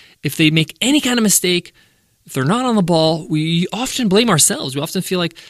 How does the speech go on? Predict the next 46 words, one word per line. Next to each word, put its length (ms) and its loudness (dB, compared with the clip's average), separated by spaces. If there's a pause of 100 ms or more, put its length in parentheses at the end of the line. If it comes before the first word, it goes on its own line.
(140)
"Am 120 2
I 180 2
not 340 0
telling 380 4
them 180 2
what 140 0
to 100 -4
do 140 2
properly? 560 -2
Am 160 -2
I 140 0
a 140 -2
bad 360 -4
boss? 420 0 (100)
Am 160 0
I 140 0
not 260 2
hard 300 2
enough 260 2
on 160 2
them? 140 4
Am 160 2
I 100 4
too 220 4
soft 400 0
on 160 2
them?" 240 -2 (480)
This 160 2
is 140 4
completely 680 2
normal, 460 0
completely 520 2
natural. 460 0 (240)
We 120 0
all 280 6
go 220 8
through 200 -2
this. 300 -6 (340)
And 80 2
I 40 2
want 160 -2
to 20 -4
start 260 -6
by 120 -4
saying 380 0
that 260 -6